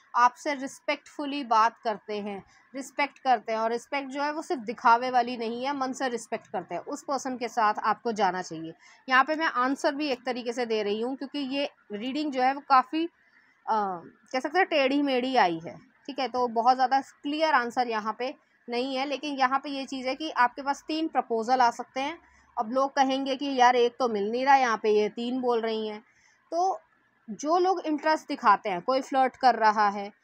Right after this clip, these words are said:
कोई जो है ऐसे दिखाने की कोशिश कर रहा है कि आप उसके लिए बहुत ज़्यादा importance रखते हो, कोई जो है अपने गलती की, करी हुई की माफ़ी मांगना चाहता है, तो ये आपको मतलब दिखेगा, Intuition आपकी कहेगी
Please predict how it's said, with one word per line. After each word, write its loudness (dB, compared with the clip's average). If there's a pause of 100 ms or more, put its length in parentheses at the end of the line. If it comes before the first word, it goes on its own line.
(260)
कोई 0
जो -2
है 8
ऐसे 0
दिखाने -4
की -6
कोशिश -6
कर -2
रहा 0
है 0
कि -4
आप 6
उसके -6
लिए 0
बहुत 0
ज़्यादा 0
importance -2
रखते -8
हो, -8 (420)
कोई 0
जो -4
है 6
अपने 0
गलती -2
की, -16
करी -2
हुई -6
की -8
माफ़ी -2
मांगना -2
चाहता 0
है, 0
तो -12
ये -2
आपको 0 (460)
मतलब -2
दिखेगा, 2 (420)
Intuition 2
आपकी -2
कहेगी -6